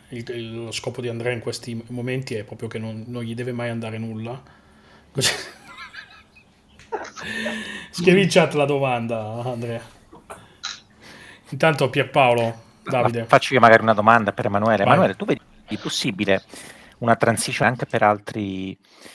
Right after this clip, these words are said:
Speaker 2: eh, enti governativi o, o, come dire, paragovernativi, diciamo così? E se sì,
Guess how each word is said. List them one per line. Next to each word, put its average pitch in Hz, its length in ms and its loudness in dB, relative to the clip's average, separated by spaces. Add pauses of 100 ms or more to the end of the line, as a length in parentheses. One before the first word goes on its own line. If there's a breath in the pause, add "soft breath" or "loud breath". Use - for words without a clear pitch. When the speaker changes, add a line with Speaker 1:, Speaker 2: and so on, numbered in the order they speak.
(280 soft breath)
Speaker 2:
eh, 98 320 -2
enti 120 440 -2
governativi 107 1040 0
o, 101 640 2
o, 98 460 -4 (2750)
come 110 140 -2
dire, 101 160 2
paragovernativi, 107 800 6
diciamo 101 340 0
così? 123 400 -4 (380 soft breath)
E 127 120 -4
se - 200 -2
sì, 113 500 -2